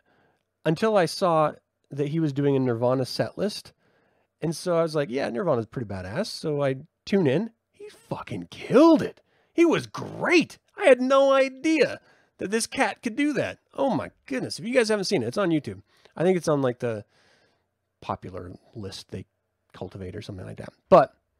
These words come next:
it's a great set list. He did a really great job. It was a lot of fun. Um,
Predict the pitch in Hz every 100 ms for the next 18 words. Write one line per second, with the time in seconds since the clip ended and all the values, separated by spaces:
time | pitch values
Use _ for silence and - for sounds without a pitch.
0 | _ _ _ _ - 139 180 160 - 127
1 | 107 110 113 - _ _ 208 220 277 135
2 | 98 156 165 175 151 175 - - _ 160
3 | 147 156 151 - - - _ _ _ _
4 | _ _ _ - 107 110 113